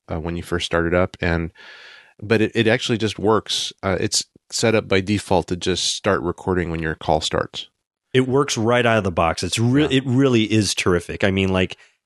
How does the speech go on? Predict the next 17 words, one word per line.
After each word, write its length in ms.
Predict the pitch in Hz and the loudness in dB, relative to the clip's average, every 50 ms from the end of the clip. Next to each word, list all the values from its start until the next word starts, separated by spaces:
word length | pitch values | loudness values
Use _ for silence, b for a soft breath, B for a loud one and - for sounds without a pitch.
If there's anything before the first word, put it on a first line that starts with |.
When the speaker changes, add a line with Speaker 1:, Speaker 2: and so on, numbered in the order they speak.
| _ | _
Speaker 2:
had 180 | - - 123 113 | -4 -2 0 0
we 220 | 113 123 139 139 | 2 2 2 2
known 520 | 131 120 117 117 120 127 131 131 131 127 113 | 2 2 4 4 4 4 4 4 4 2 4
this 560 | 101 107 107 104 - - - - - - - _ _ _ _ _ _ _ _ _ _ _ _ _ _ _ _ _ _ _ _ - 113 | 4 4 2 2 2 0 0 -2 -2 -6 -12 _ _ _ _ _ _ _ _ _ _ _ _ _ _ _ _ _ _ _ _ -8 -2
before, 960 | 101 110 92 - - - 117 113 110 107 98 90 85 82 82 82 80 87 _ _ _ _ _ _ _ _ _ _ - - | 0 0 0 0 -4 -2 0 2 4 4 4 2 2 2 0 0 -2 -6 _ _ _ _ _ _ _ _ _ _ -4 0
uh, 880 | 107 101 95 95 92 92 90 92 90 90 90 90 87 90 87 87 78 - _ _ _ _ - | 2 4 4 4 4 4 2 2 2 2 2 2 2 0 0 -2 -4 -6 _ _ _ _ 0
you 120 | 127 110 | 2 2
know, 240 | 98 95 87 87 - - | 4 4 2 2 -2 -4
we 300 | 117 117 104 110 110 - | -4 0 2 2 2 2
obviously 500 | - 104 110 101 101 95 87 - 104 95 | 2 2 0 2 2 0 0 2 0 0
would 160 | 82 85 87 | 0 0 -2
have 140 | 82 78 - | -2 -4 -4
gone, 540 | - 95 87 87 85 87 85 82 82 - _ _ _ _ - | -2 0 2 2 2 0 -2 -2 -6 -8 _ _ _ _ -4
you 80 | 110 98 | -2 -2
know, 140 | 87 80 | -2 -2
this 280 | 78 85 95 - - - | -2 -2 -2 -2 -2 -4
route, 380 | 85 85 80 80 78 80 76 | -2 0 0 0 -2 -4 -8